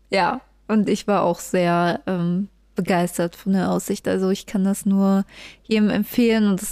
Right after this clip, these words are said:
ist ja auch immer so ein bisschen, was ich so immer versuche, mich so in Sachen reinzustürzen, die mir eben im ersten Moment Angst machen, wo ich vielleicht im ersten Moment denke, oh Gott, nee, das,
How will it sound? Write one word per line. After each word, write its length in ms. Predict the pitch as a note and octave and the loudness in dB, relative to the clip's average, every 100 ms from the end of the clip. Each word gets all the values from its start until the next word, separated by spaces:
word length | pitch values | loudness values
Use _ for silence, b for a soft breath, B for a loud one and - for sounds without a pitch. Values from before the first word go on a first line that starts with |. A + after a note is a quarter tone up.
| - | -4
ist 80 | F#3+ | -2
ja 140 | - | -2
auch 100 | G3 | 0
immer 200 | G3+ F#3+ | 0 0
so 100 | F#3+ | 0
ein 60 | G3 | 0
bisschen, 360 | - G#3 G3 | -2 0 0
was 240 | G3 G3+ - - _ _ _ | 0 -4 -14 -18 _ _ _
ich 120 | - | -6
so 120 | A3 G3+ | -2 0
immer 180 | G3 | 0
versuche, 680 | G3+ A3+ G3+ A3+ - A3+ G#3+ B B B - | 0 2 2 0 2 2 2 B B B -2
mich 180 | A#3+ - | -2 0
so 100 | B3 | 2
in 220 | G3 B3 | 4 4
Sachen 640 | A3 B3 C4+ C4 C4 C4+ - _ _ - | 4 2 2 4 4 2 -2 _ _ -4
reinzustürzen, 1500 | G#3 G#3+ C#4 - D4 - - C4+ C4+ D4 - - C#4+ D4+ D#4 b b b _ _ _ | 0 0 0 -2 -4 -4 -2 2 2 0 -4 -2 0 0 -4 b b b _ _ _
die 140 | B3+ C4+ | 2 4
mir 220 | C4+ - | 4 2
eben 320 | F#3 A3 G#3 | 2 2 2
im 180 | F#3+ G#3 | 2 0
ersten 340 | F#3 G#3 - A3 | 2 0 2 4
Moment 340 | G3+ G3 F3+ | 4 2 0
Angst 340 | F3+ G#3 - - | 0 0 0 -2
machen, 300 | G3+ G3+ F#3+ | 0 2 4
wo 140 | G#3+ | 2
ich 160 | A3+ - | 2 0
vielleicht 360 | A3 F3+ G#3 | 0 0 0
im 120 | G#3+ G3 | 0 2
ersten 260 | G3+ A3 | 0 2
Moment 320 | G#3+ G3+ G3+ | 2 2 2
denke, 320 | G#3+ G3+ G#3 F#3+ | 2 2 2 0
oh 100 | F#3 | 0
Gott, 320 | G3 F#3+ - | 0 0 2
nee, 360 | G3+ G3+ F#3 - | 4 4 2 -2
das, 220 | - | -14